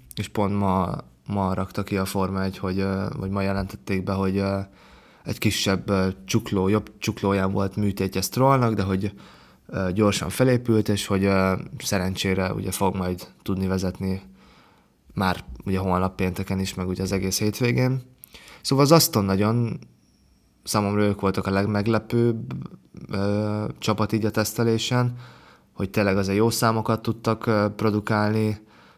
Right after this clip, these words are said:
ö, jó keverékeken is, tehát arra is úgy figyeltek, és, és mondom, Alonso meg, meg hozza, amit amúgy is szokott hozni, csak most egy picit jobb kocsiban van, bár mondjuk tavaly az Alpine se volt rossz.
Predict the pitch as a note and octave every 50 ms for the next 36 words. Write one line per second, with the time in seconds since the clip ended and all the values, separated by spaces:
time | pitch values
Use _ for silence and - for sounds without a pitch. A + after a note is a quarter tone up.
0 | _ _ - C4 - - F#2+ F#2 F#2 F2+ F#2 F#2 G2 - - - - - _ -
1 | - - - - G#2+ G#2+ A2 G#2+ - A#2 G#2+ A2 A2+ A2 G#2+ G#2 - A2+ G#2 -
2 | A2+ G#2+ A2 A2 A2 - - - - F#2+ G2 F#2 F#2+ - - - - F2 G2+ G#2+
3 | G#2+ G#2 G2+ - A#2 G#2 - - A2 A2 A2 G#2 G2+ G2+ - G#2+ G#2 G2 - G2+
4 | F#2+ - - - - - - - - - - - - - - - A#2 - A2+ G#2
5 | G2+ G#2 G#2 G#2 G#2 G#2 G#2 G#2+ G#2+ G#2 G#2 G#2 G#2 G#2+ - - - _ - A#2+
6 | G#2+ G#2 G2+ G2 - - - - A2 G#2 G2+ - A#2+ A2 G2 F2+ F#2 F#2 F#2 F#2
7 | F#2 G2+ A2+ - - - - - _ _ _ - - G2 F#2+ G2 G2 - - -
8 | A2+ G#2+ G2+ F#2+ F2+ G2 G2 - - - - G2+ - G2+ G2+ G2 - - G2+ G2+
9 | G2 A2 A2+ G#2+ A2+ G#2 A2 G#2 G2+ - - - - - - - G2 - A2+ G2
10 | - F#2 G#2 G2+ F#2+ - - F#2+ - - - F#2+ F#2 F#2 G2 G2 G#2+ A2 - -
11 | A2+ A#2+ C3+ C#3 D3 D3+ D3+ D3+ - D#3 D3 C#3+ C3+ B2+ C3+ C3 A#2+ A#2+ - F#2+
12 | F#2 F#2 - G2+ G#2 G2+ G2 G#2 G#2 A#2 B2 B2 -